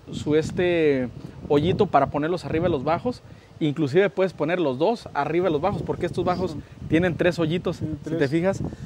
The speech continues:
Speaker 1: Y, y yo vi-, no había mirado ningún bajo que tuviera tres hoyos.
Speaker 2: Pues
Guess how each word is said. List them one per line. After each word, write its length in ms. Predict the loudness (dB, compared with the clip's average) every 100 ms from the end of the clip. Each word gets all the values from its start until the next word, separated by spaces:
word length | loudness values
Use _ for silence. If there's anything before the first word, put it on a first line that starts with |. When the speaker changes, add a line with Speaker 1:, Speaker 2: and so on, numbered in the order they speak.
| -6
Speaker 1:
Y, 120 | 4 6
y 640 | 6 6 6 4 2 -8 -8 -8 -6 -6 -2
yo 160 | 4 6
vi-, 80 | 6
no 160 | 6
había 120 | 6
mirado 240 | 6 6 2
ningún 260 | 2 -2
bajo 200 | 2 0 0
que 80 |
tuviera 320 | -4 -2 0 0
tres 300 | 0 0 2
hoyos. 340 | 0 0 -10 -20 -20 -20 -18
Speaker 2:
Pues 160 | -14 -14